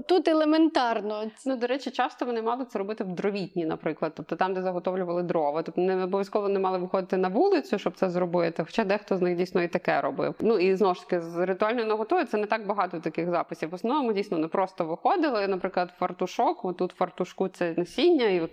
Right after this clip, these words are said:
Speaker 2: розсипали його прямо з фартуха і говорили оцю фразу. А потім за якийсь час дивилися, власне, як цей льон зійшов,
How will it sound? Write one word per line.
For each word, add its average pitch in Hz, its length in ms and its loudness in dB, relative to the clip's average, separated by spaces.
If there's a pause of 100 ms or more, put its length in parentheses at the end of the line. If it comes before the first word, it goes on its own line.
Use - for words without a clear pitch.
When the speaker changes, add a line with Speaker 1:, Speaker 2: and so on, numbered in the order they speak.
Speaker 2:
розсипали 185 640 0
його 165 160 0
прямо 175 340 -2
з - 100 -14
фартуха - 600 -2
і 160 80 -2
говорили 190 580 0
оцю 180 260 -2
фразу. 147 560 -2
А - 80 2
потім 311 360 0
за 196 80 0
якийсь 190 240 -2
час 247 240 0
дивилися, 208 480 -2
власне, 175 380 -2
як 185 240 -4
цей 175 260 0
льон 175 280 2
зійшов, 262 680 2